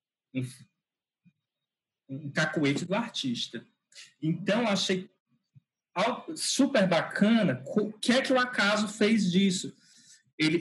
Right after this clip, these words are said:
ele transforma o sentido daquelas imagens fotográficas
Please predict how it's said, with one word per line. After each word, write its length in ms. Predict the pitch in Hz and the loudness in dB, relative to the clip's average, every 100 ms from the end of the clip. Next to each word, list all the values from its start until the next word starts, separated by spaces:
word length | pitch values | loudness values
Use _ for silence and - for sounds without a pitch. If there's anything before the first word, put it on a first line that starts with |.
| 175 | 2
ele 200 | 175 180 | 2 4
transforma 720 | 190 190 - - 220 254 196 | 2 2 -2 0 2 4 2
o 60 | |
sentido 680 | 180 - 151 143 - 147 120 120 | 2 0 0 0 2 2 2 2
daquelas 420 | 120 139 131 120 | 2 2 2 2
imagens 420 | 120 120 120 117 | 0 0 -2 -4
fotográficas 1120 | 123 113 110 123 151 180 - - 110 - - | -6 -2 0 2 2 0 -2 -10 -14 -14 -20